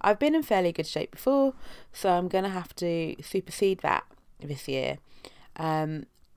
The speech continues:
I think it can be done. I know it can be done. I've never been in, like, the prime shape of my life,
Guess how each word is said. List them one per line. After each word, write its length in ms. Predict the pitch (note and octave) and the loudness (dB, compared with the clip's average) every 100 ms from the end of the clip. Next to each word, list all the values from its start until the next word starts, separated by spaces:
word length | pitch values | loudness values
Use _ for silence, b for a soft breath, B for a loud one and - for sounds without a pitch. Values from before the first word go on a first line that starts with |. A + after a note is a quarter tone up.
| - | 0
I 140 | F#3 | 2
think 240 | F3+ A#3 G3 | 4 0 0
it 80 | - | -6
can 220 | D#3+ D#3 | -6 -4
be 80 | D3 | -2
done. 300 | F3 E3+ D#3 | 0 2 2
I 60 | |
know 140 | D3+ D#3 | 0 0
it 140 | - | -2
can 180 | D3+ D3 | -6 -8
be 100 | C#3+ | -8
done. 360 | D3+ D3 C#3+ | -6 -4 -4
I've 180 | - C#3+ | -4 -4
never 300 | E3 E3 E3 | 0 0 0
been 340 | E3 D#3+ D#3+ D#3 | -2 -2 -2 -4
in, 260 | - D3+ | -6 -4
like, 240 | D3 C3+ - - - | -4 -4 -6 -12 -8
the 100 | D3+ | -6
prime 640 | - D3+ D3 D#3 E3+ F3+ | -4 -2 0 0 -2 -4
shape 440 | - F#3 G3 G3 | -4 -4 -2 -4
of 80 | F#3+ | -6
my 200 | G3+ G3+ | -2 0
life, 580 | G3+ G#3 C#4 - - | 2 0 0 -6 -14